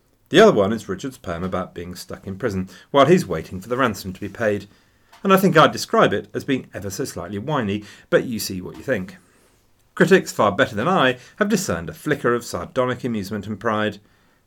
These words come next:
I'm just getting wine here, but maybe your radar is more sensitive. You can also see people play it on YouTube,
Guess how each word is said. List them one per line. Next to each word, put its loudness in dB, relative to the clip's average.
I'm -4
just -8
getting -4
wine 4
here, 2
but 4
maybe 2
your 2
radar 0
is -6
more -10
sensitive. -12
You -4
can 4
also -2
see -6
people -10
play -2
it -12
on -10
YouTube, -4